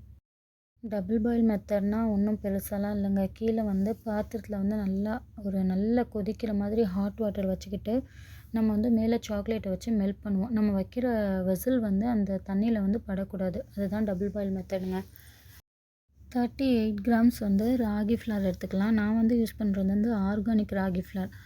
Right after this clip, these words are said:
உங்களுக்கு எந்த ராகி ஃப்ளார் கிடைக்குதோ அதை யூஸ் பண்ணிக்கோங்க. அதோட சேர்த்து வந்து டுவெல் grams of cocoa powder வந்து ஆட் பண்ணிக்கலாம். ரெண்டையும் பார்க்கும்போது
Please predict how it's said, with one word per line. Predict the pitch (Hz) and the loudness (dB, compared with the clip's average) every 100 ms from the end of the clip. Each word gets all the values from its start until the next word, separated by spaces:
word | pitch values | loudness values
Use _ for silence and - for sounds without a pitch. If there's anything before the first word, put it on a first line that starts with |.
| - - | -20 -8
உங்களுக்கு | 214 220 233 233 | 0 2 2 0
எந்த | 214 220 | -2 -2
ராகி | 226 208 214 | -2 -2 -2
ஃப்ளார் | 233 202 - | -4 -6 -4
கிடைக்குதோ | 190 190 226 | -6 -6 -4
அதை | 214 196 | -4 -2
யூஸ் | 196 196 | -2 -4
பண்ணிக்கோங்க. | 196 196 190 180 185 247 - - - - - - | -6 -6 -6 -6 -4 -6 -8 -20 -20 -20 -16 -8
அதோட | 208 233 240 | -2 0 0
சேர்த்து | 247 214 214 | -2 -6 -4
வந்து | 214 196 247 | -2 0 0
டுவெல் | - 214 220 | 0 0 0
grams | 220 214 220 | 0 0 -2
of | 240 - | -4 -8
cocoa | 190 - 226 | -8 -6 -6
powder | 208 190 | -2 0
வந்து | 190 208 | 0 2
ஆட் | 196 180 | 0 -2
பண்ணிக்கலாம். | 190 185 196 196 | -4 -4 -2 -2
ரெண்டையும் | 196 196 226 214 | 0 0 0 -4
பார்க்கும்போது | 196 190 190 190 202 | -8 -4 -2 -2 -2